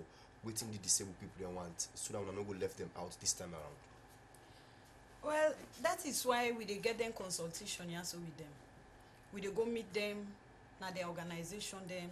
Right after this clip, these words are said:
Speaker 2: and talk with them, because na the mandate that way the constitutional review give it. Now we dey go meet them and talk to them. Then when we dey talk to them, we dey bring am come at the plenary and discuss am.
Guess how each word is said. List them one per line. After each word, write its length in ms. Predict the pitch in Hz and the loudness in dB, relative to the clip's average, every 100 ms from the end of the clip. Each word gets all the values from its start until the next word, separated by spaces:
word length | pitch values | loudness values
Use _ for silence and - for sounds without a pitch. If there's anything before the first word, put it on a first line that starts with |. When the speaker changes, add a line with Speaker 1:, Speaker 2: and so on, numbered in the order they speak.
| 175 - - - - | -8 -12 -16 -18 -8
Speaker 2:
and 180 | 190 175 | -6 0
talk 220 | - 247 262 | 0 0 -2
with 140 | 226 | -4
them, 240 | 214 220 277 - - - - - | -2 -4 -6 -12 -18 -18 -18 -10
because 540 | 226 247 311 311 - - - | -6 0 2 2 -2 -6 -2
na 120 | 254 | 2
the 100 | 247 | 2
mandate 420 | 269 339 349 339 339 | 4 4 4 2 4
that 260 | 277 254 | 4 4
way 100 | 262 | 0
the 260 | 220 196 165 - | -2 -2 -4 -4
constitutional 720 | 190 175 175 220 - 214 202 | -4 -4 -4 -4 -2 -2 -2
review 340 | 170 160 165 170 | -2 -2 -4 -6
give 160 | 185 170 | -4 -4
it. 200 | 147 - - - - - - - | -6 -10 -16 -18 -16 -14 -10 0
Now 140 | 247 | 2
we 220 | 262 370 403 | 4 2 4
dey 100 | 247 | 6
go 140 | 247 | 8
meet 240 | 247 247 | 8 6
them 120 | 233 190 | 6 4
and 100 | 175 | 2
talk 200 | 175 208 - | -2 -2 -4
to 100 | 180 | -6
them. 160 | 165 143 - - - - - - 240 | -6 -6 -10 -14 -16 -16 -18 2 8
Then 200 | 294 349 | 8 6
when 120 | 359 | 2
we 80 | 240 | 2
dey 100 | 202 | 2
talk 260 | 240 226 | 2 2
to 100 | - 214 | 0 0
them, 240 | 185 202 269 - 220 | 0 -2 -4 -8 0
we 60 | |
dey 140 | 214 214 | 6 6
bring 320 | 165 285 339 | 6 0 2
am 140 | 302 214 | 4 4
come 200 | 233 226 | 4 2
at 120 | 196 | 2
the 80 | 170 - 220 | -2 -6 -4
plenary 480 | 214 208 208 185 185 | 0 0 0 -2 -4
and 140 | 190 | -4
discuss 460 | 180 175 - 277 | -2 -2 0 2
am. 100 | - | 2